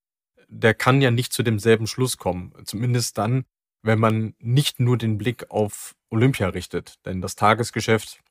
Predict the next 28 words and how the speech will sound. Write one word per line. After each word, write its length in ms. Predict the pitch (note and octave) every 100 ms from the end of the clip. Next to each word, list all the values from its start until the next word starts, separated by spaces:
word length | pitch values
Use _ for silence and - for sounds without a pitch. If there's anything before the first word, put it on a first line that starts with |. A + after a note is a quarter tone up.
| _ _ _ _ _ _
in 140 | - A2+
der 80 |
nordischen 400 | G#2 A2 G#2+ A#2+
Kombination 500 | A2 A2 G#2 G2+ A2
ist 160 | G#2 G2+
logischerweise 640 | G2 G2 F#2+ F#2 F#2 F#2
der 160 | F#2+ F#2+
Weltcup. 480 | G2 F#2 - - _ _ _ _ _ _ _
Und 400 | C3 B2 A#2+ -
wie 160 | B2 C3+
so 220 | D#3 -
oft 560 | C3 F#3+ - - - - _ -
handelt 320 | C3+ D3 C3
es 120 | C3+
sich 160 | C#3 C3
ja 80 |
hierbei 360 | A2+ C#3+ C3 B2+
um 120 | A2+
eine 200 | A#2 A#2
Wechselwirkung. 800 | A2+ C3 G#2+ F2 F#2 - F2+ - _ _ _ _ _ _ _ -
Mit 360 | A2 - - _
einer 200 | A2+ A2
Hinzunahme 720 | A#2 A#2 - A3 C3 G#2+ G#2+
der 380 | G2+ G#2 G2+ -
Frauen 300 | A#2 C3+ C#3+
ins 220 | D#2 A2+
olympische 440 | A2 C3 C#3 B2 A2
Programm 560 | - G2 G2 A2+ E3+